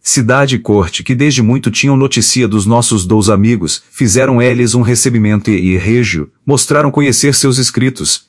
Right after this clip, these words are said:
discutiram as suas ideias, mandaram-lhes muitos presentes, papiros, crodilos, zebras purpuras. Eles, porém, recusaram tudo com simplicidade,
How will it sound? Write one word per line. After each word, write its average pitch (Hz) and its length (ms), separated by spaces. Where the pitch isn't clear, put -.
discutiram 131 640
as 107 80
suas 113 300
ideias, 95 480
mandaram-lhes 95 600
muitos 104 340
presentes, 104 760
papiros, 131 600
crodilos, 127 720
zebras 127 360
purpuras. 85 680
Eles, 139 240
porém, 123 360
recusaram 117 560
tudo 87 360
com 95 140
simplicidade, 104 1000